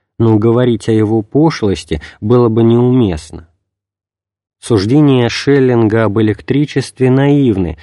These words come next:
но не пошлы. Гретхен в Фаусте Гете наивна,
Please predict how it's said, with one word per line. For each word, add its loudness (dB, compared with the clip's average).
но 2
не 2
пошлы. -4
Гретхен -2
в -8
Фаусте -4
Гете -4
наивна, 0